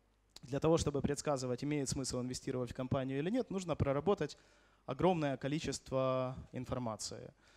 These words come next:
Репорты финансовые, документы, пресс-релизы и так далее. Значит, э, в большинстве своём это всё финансовые стейтменты,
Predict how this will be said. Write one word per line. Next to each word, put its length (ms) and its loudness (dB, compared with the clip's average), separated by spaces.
Репорты 600 6
финансовые, 800 2
документы, 680 0
пресс-релизы 800 0
и 20 0
так 200 -4
далее. 480 -8
Значит, 400 -6
э, 320 2
в 40 -6
большинстве 440 2
своём 500 4
это 220 0
всё 400 4
финансовые 560 2
стейтменты, 640 0